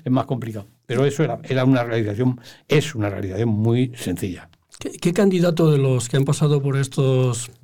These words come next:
Speaker 2: programas de debate, eh, pues no sé, Zapatero, Rajoy,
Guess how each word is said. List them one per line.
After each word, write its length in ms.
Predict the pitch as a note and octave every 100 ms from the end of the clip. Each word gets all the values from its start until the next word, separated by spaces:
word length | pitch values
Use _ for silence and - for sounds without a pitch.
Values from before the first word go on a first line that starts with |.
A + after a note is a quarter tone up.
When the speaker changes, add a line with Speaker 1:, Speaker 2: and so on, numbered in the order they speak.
| A3+ F3 -
Speaker 2:
programas 400 | C3 C3 C#3 C3+
de 80 | C3
debate, 420 | C3 C#3+ C#3+ C3 - - - - - - _
eh, 480 | C3+ A#2+ A#2 A2+ A#2
pues 180 | A#2 G#2
no 80 | A#2+
sé, 340 | A#2+ A#2 A2+
Zapatero, 920 | G#2 C3+ B2 B2 C3 C#3 C#3+ C#3+ C#3+ C#3 C#3+ - _ -
Rajoy, 1000 | D3+ C3 A2+ - C3 C3 C3 C3 C3 B2